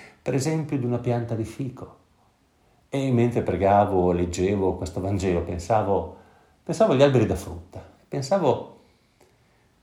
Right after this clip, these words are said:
alla parabola del ciliegio, con questi frutti meravigliosi ma impegnativi da raccogliere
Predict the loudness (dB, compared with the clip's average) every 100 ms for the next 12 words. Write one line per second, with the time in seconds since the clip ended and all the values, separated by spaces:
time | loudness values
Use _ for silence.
0 | _ _ -6 -2 2 4 4 4 2 -2
1 | -4 -4 2 2 2 -2 -6 -8 -14 _
2 | _ _ _ _ _ _ _ _ _ _
3 | _ _ _ -16 -12 -10 -10 -6 -4 -2
4 | -2 -2 0 0 0 -2 -4 -6 -18 _
5 | _ _ -16 -2 -2 -2 0 2 2 0
6 | -2 -6 -4 -2 -4 -12 -18